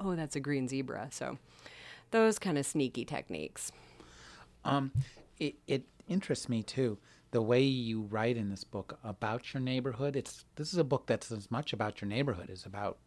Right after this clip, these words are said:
Speaker 2: what, you know, you're doing, uh, on your farm. Could you talk about writing about your neighbors, and have they read the book?
Speaker 1: Yeah, that's a good question. Um, I look at the book as a love song to Oakland, pis-, and in particular, my neighborhood of Ghost Town.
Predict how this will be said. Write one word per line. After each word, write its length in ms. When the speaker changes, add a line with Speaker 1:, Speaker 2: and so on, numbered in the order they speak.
Speaker 2:
what, 160
you 100
know, 120
you're 200
doing, 360
uh, 180
on 180
your 100
farm. 300
Could 200
you 60
talk 260
about 340
writing 280
about 280
your 60
neighbors, 440
and 220
have 180
they 120
read 240
the 60
book? 340
Speaker 1:
Yeah, 140
that's 160
a 40
good 140
question. 400
Um, 260
I 540
look 220
at 80
the 80
book 240
as 100
a 60
love 340
song 260
to 160
Oakland, 540
pis-, 220
and 400
in 160
particular, 460
my 160
neighborhood 380
of 100
Ghost 260
Town. 280